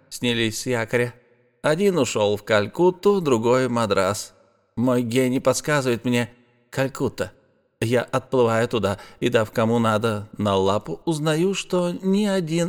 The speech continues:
из прибывших даже маломальски не похож на разыскиваемых мною особ. Выкурив несколько трубок, я признаю свою ошибку и рассчитываю вновь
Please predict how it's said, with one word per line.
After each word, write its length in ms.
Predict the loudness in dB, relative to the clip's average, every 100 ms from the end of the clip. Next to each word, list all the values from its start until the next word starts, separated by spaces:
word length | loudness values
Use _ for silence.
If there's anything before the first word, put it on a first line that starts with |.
| -4
из 200 | -8 -8
прибывших 760 | -2 -2 0 -2 -2 -4 -4
даже 280 | 0 0 0
маломальски 600 | 2 2 4 2 0 -4
не 80 | -2
похож 480 | -2 4 2 2 -4 _ _ _
на 220 | 0 4
разыскиваемых 800 | 4 2 -2 -2 0 0 0 -2
мною 420 | -2 2 2 2 -4
особ. 460 | -8 -6 -4 -4 -4 _ _ _ _ _ _ _ _ _ _ _ _ _
Выкурив 440 | 4 4 4 2
несколько 420 | 2 -2 -2 -4 -2
трубок, 540 | -2 -4 -8 -14 -18 -20 _ _ _ -6
я 400 | -2 0 -2 -2
признаю 500 | -4 -2 -2 -2 -2
свою 280 | 0 0 0
ошибку 440 | -2 -10 -12 -20 -20 -20 -20 -20 -20 _
и 120 | 0
рассчитываю 800 | 2 0 -2 -4 -2 0 2 2
вновь 300 | 0 -2 -2